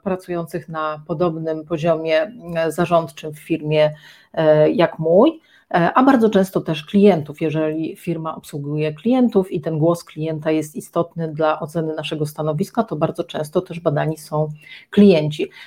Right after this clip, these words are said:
Ewentualnie, jeśli nie klienci zewnętrzni, to tak zwany klient wewnętrzny, to znaczy, e, osoby reprezentujące działy czy komórki, na rzecz których my na przykład wykonujemy jakieś wewnętrzne usługi w firmie.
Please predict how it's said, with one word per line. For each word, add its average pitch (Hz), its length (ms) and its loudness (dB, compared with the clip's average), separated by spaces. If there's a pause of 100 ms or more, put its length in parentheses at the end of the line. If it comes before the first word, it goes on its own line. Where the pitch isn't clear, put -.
Ewentualnie, 269 600 6
jeśli 214 220 4
nie 214 140 6
klienci 214 440 6
zewnętrzni, 220 640 0
to 208 120 0
tak 196 180 -2
zwany 208 220 2
klient 202 360 4
wewnętrzny, 160 720 -4
to 170 120 -20
znaczy, 170 480 -8 (220)
e, 165 240 -8 (480)
osoby 208 800 6
reprezentujące 175 1200 0 (100)
działy 214 680 2
czy 165 240 -6
komórki, 196 500 -2
na 165 140 -4
rzecz 170 220 -4
których 160 440 -6
my 156 380 -4
na 160 100 -8
przykład 151 400 -6 (120)
wykonujemy 147 600 -4
jakieś 151 500 -6
wewnętrzne 151 540 -8
usługi 156 420 -12
w 151 40 -20
firmie. 156 380 -8